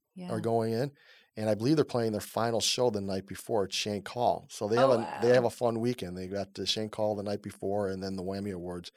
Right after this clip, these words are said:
Speaker 2: that night. And then, um, um, former Milwaukee resident and lead vocalist of a band, of band, uh, Driving and Crying, Kevin Kinney, will be inducted.
Speaker 1: Nice.
Speaker 2: So, um, it'll be a great night with the Hall of Fame,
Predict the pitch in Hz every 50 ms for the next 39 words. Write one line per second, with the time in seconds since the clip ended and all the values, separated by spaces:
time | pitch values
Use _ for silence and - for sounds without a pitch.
0 | _ _ _ _ _ _ _ 104 95 87 92 98 92 95 98 98 _ _ _ _
1 | _ _ _ _ _ 101 104 104 101 101 104 104 107 101 98 98 98 95 101 98
2 | - - _ _ - 98 95 92 90 90 90 - _ _ _ _ _ _ _ _
3 | _ _ _ _ - - - - - 131 131 123 120 110 104 98 104 107 107 -
4 | 127 113 95 107 101 98 101 95 104 104 101 104 - 110 101 98 104 110 110 98
5 | 104 104 107 101 - 113 107 92 - - 95 98 90 90 98 98 98 95 95 95
6 | 98 _ _ _ _ _ _ _ _ _ 104 98 85 - 98 98 95 92 95 92
7 | 90 113 104 107 104 101 98 95 95 - 113 107 104 98 92 - - 107 98 101
8 | 101 98 - 151 139 117 85 - - _ _ _ - 101 87 98 95 92 92 87
9 | 90 80 - _ 85 - - _ 208 202 196 165 - - - - _ _ _ -
10 | - - 95 87 82 82 80 80 82 82 78 78 _ _ - 101 107 104 107 117
11 | 113 104 98 101 - 104 107 110 117 - 110 107 104 107 113 113 - - 104 95
12 | - - 101 98 92 90 101 101 101 101 98 - 107 104 104 104 104